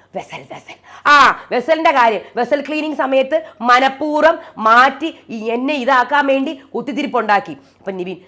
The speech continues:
"എൻ്റെ പൊന്നു ലാലേട്ടാ, അത് കുത്തിത്തിരിപ്പൊന്നും അല്ല, അത് പ്രഡിക്ഷൻ ആയിരുന്നു, അല്ലാണ്ട് അത് കുത്തിത്തിരിപ്പൊന്നും അല്ല. ഒരാൾക്ക് ഒരു പ്രഡിക്ഷൻ ചെയ്യാൻ പാടില്ലേ ഇവിടെ?" അപ്പം അക്ബർ, "അനീഷേട്ടാ, അനീഷേട്ടൻ ചെയ്യുന്നത്," ഇപ്പം ലക്ഷ്മി പറഞ്ഞിട്ടല്ലേ അനീഷേട്ടൻ പറഞ്ഞത്, "ഒരു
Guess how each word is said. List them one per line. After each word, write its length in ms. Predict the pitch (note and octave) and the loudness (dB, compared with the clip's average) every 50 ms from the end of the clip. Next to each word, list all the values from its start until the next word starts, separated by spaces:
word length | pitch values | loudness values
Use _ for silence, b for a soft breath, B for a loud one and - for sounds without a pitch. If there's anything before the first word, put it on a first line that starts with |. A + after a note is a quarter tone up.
| b b _ B3+ | b b _ -4
"എൻ്റെ 140 | C4 D4+ - - | -2 -2 -2 0
പൊന്നു 220 | C4+ B3+ B3+ D#4 F4+ D4 | 0 0 0 0 0 4
ലാലേട്ടാ, 360 | B3+ A#3+ A#3 B3+ C4 - D4 C#4+ | 4 4 4 4 2 2 0 -2
അത് 60 | D4 - | -2 -4
കുത്തിത്തിരിപ്പൊന്നും 600 | C4 B3+ - C4 G#3+ C4+ C4+ C4+ - C4+ C4 C#4+ C#4 A3+ | -10 -8 -8 -8 -6 -4 -4 0 0 0 0 2 2 2
അല്ല, 100 | G#3 G#3 G#3+ | 2 2 2
അത് 60 | A#3 A3 - | 0 -2 -2
പ്രഡിക്ഷൻ 400 | A#3+ A#3+ A#3+ A3+ - - C#4 - C#4+ | -2 0 0 -2 0 0 2 4 4
ആയിരുന്നു, 300 | A#3 G3+ G3 F#3+ F#3+ F3+ - B B B B B | 4 4 2 0 -4 -6 -10 B B B B B
അല്ലാണ്ട് 220 | G#3+ A#3+ B3+ B3+ B3 | 2 2 4 4 4
അത് 80 | B3 C4+ C4+ A3+ | 2 2 -4 -6
കുത്തിത്തിരിപ്പൊന്നും 640 | A#3+ - C#4 - D4 D4 A#3 C4 C4+ C#4 C4+ C4+ G#3 | -6 -6 -4 -4 -4 -4 0 0 0 2 4 4 2
അല്ല. 160 | F#3 F#3 F#3+ F3+ - - B B B B B | 2 2 2 2 2 2 B B B B B
ഒരാൾക്ക് 320 | C4+ D4 C#4 C4+ C#4+ C#4 D4+ | 2 4 4 4 4 2 0
ഒരു 60 | C#4+ C#4+ C#4+ | 0 0 -2
പ്രഡിക്ഷൻ 300 | C4 B3 C4+ - D#4+ E4 D4 | -2 -2 -2 -4 -4 0 0
ചെയ്യാൻ 200 | C#4+ C4 C4 C4 C4 | 2 4 4 4 4
പാടില്ലേ 420 | C4 G#3+ G3 G#3+ A#3 A#3+ F#3 E3 D#3+ D#3+ | 4 4 4 4 2 0 -6 -8 -8 -6
ഇവിടെ?" 160 | D3+ D3+ D3 C#3+ B B B B B B | -4 -4 -4 -6 B B B B B B
അപ്പം 160 | E3 - G#3+ F#3 | -2 0 0 0
അക്ബർ, 240 | - - F#3 F#3+ F3+ D#3+ B B B B B - | 0 0 -2 -4 -4 -4 B B B B B -6
"അനീഷേട്ടാ, 440 | F3+ G#3+ B3 C4 C4+ D4+ C4 C#4 B3+ A3 F3+ | -4 -4 -4 -4 -4 -2 2 2 2 2 0
അനീഷേട്ടൻ 360 | G3+ A#3 A3 C#4 B3+ C4+ C4+ - | -4 -4 -6 -4 -4 -4 -6 -4
ചെയ്യുന്നത്," 300 | B3 G#3+ G#3 A3+ A3+ A#3+ B3 F#3+ | -6 -6 -4 -2 -4 -4 -4 -6
ഇപ്പം 160 | - - A#3 A3 | -8 -8 -6 -6
ലക്ഷ്മി 220 | G3+ - - B3 C#4+ B3+ | -8 -8 -8 -8 -4 -2
പറഞ്ഞിട്ടല്ലേ 360 | A#3 A3+ A#3+ A3+ B3 B3+ A#3 G3 | 0 0 0 -2 0 0 0 -2
അനീഷേട്ടൻ 300 | G#3+ F#3+ A#3 G#3+ A3 G3+ F#3+ | 0 -2 -2 -2 0 -2 -2
പറഞ്ഞത്, 200 | F3+ F#3 F3+ E3+ E3 B B B B - | -4 -2 -4 -6 -6 B B B B -8
"ഒരു 80 | C4 | -8